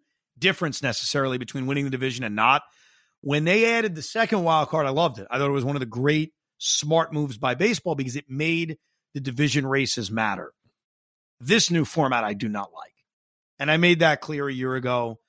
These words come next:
long before there were any results, long before the Mets got swept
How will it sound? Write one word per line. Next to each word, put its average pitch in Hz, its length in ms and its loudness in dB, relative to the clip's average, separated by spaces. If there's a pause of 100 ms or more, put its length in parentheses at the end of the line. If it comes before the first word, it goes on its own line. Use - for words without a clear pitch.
(240)
long 160 320 2
before 147 320 -2
there 131 140 0
were 131 80 0
any 131 220 -6
results, 113 560 -4
long 156 300 -2
before 147 300 -4
the 131 100 -2
Mets 143 180 -2
got 135 180 -2
swept - 600 -4